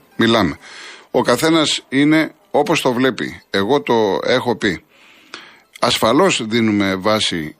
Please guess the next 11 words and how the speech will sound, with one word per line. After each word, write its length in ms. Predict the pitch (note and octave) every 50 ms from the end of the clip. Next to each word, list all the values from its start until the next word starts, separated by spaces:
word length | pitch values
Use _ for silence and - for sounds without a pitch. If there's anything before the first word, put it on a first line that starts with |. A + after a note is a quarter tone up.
| _ _ _
με, 220 | - G#2 A2+ A2+ - - D2+ A#1
με 180 | B1+ F2+ G#2 F#2+
τη 100 | F2 -
λεπτομέρεια 540 | F#2+ G2 - - F2 F2+ F#2+ F#2 E2+ E2 E2
στη 160 | - - F2+
λεπτομέρεια 540 | E2 D#2 - - D#2+ D2+ C#2+ C#2+ D2 C#2 C#2+
και 140 | - -
ασχολούμαστε 580 | F#2+ - - E2+ E2 E2+ F#2+ F2+ F2+ F2 - -
με 100 | D#2 D#2+
τη 120 | - -
λεπτομέρεια. 600 | - - - - A#1 D#2 - G1+ G1+ G1+ - -